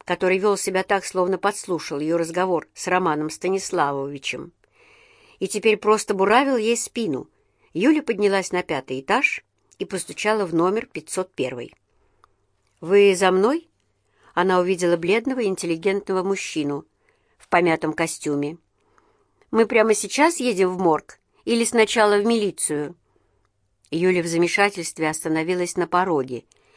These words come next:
не зная, что и ответить. Видно было, что Зорин не в себе. «Вы Александр Александрович Зорин?» «Да, это я». «Так мы едем?»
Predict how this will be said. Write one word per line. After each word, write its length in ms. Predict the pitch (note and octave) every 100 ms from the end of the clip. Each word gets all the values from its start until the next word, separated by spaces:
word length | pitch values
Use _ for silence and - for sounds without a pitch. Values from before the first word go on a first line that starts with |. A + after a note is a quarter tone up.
| _
не 120 | E3+ E3+
зная, 300 | G3 F#3 F#3
что 200 | - F#3
и 40 |
ответить. 640 | F#3+ G3+ D#3 C3 - - - _ _ _ _ _ _
Видно 360 | E3 G3+ G3 F#3
было, 200 | F#3 F3
что 240 | - E3+
Зорин 400 | D#3+ F#3+ A#3+ A3+
не 100 | G3
в 40 | -
себе. 420 | A3 F3 C3+ A#2+ _ _ _ _ _ _ _ _ _ -
«Вы 360 | F3 F#3 G3+ F#3
Александр 560 | G3 F3 - F3+ E3+ E3+
Александрович 720 | E3+ - D#3+ E3 E3 D#3+ F3+
Зорин?» 420 | A3+ C4+ C3+ C#3+ _ _ _ _ _ _
«Да, 340 | - D#3+ E3+ E3+
это 200 | G3+ A#3+
я». 320 | G#3 C3+ D3 _ _ _ _ _ -
«Так 200 | F#3+ G#3
мы 140 | F#3
едем?» 560 | E3 G3 D#4 F3+ C#3